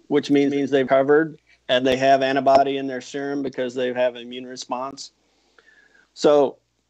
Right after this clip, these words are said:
they transfer that serum into another infected person that's, that's battling the disease, and those antibodies will neutralize the virus and, and help treat them. Well, that's not completely safe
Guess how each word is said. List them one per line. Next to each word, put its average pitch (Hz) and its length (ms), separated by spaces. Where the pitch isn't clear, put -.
they - 120
transfer 143 480
that 135 340
serum 143 560
into 139 420
another 131 540
infected 139 480
person 135 360
that's, 127 240
that's 131 220
battling 135 460
the 131 120
disease, 127 560
and 127 140
those 131 160
antibodies 131 840
will 131 220
neutralize 127 640
the 123 100
virus 123 460
and, 120 240
and 123 180
help 117 220
treat 135 280
them. 98 200
Well, 143 460
that's 214 260
not 202 280
completely 135 500
safe 117 560